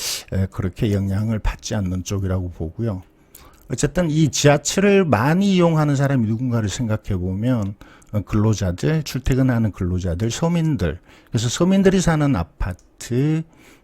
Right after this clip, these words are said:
그다음에, 예, 오늘 아침에도 얘기했습니다만 다가구, 어, 세입자가 많이 사는 다가구, 어, 이런 쪽도 영향을 받을 거라고 보는데, 이 아파트 같은 경우는 예를 들어서 이 지하철이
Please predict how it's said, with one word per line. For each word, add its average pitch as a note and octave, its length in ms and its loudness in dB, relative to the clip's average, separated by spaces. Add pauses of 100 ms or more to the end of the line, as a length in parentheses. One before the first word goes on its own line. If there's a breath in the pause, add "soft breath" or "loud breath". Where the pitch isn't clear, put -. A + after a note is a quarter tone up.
(120 soft breath)
그다음에, A#2+ 640 0 (120)
예, G2+ 300 -4
오늘 B2 220 0
아침에도 G2 440 -2
얘기했습니다만 F#2 1120 -2
다가구, F2 540 -6 (800 soft breath)
어, G2 140 -12
세입자가 G#2 540 -4
많이 F#2+ 240 -2
사는 B2 680 -2
다가구, E2+ 480 -6 (200)
어, G#2+ 180 -6
이런 C#3+ 240 -2
쪽도 C3+ 520 -4
영향을 F#2+ 440 -2
받을 F#2 260 -6
거라고 G2+ 300 -4
보는데, G2 600 -4 (680 loud breath)
이 D3+ 80 4
아파트 F#3 440 2
같은 F3 280 4
경우는 G#2+ 540 0
예를 E3 220 4
들어서 D3 280 0
이 C3+ 160 0
지하철이 C3 960 0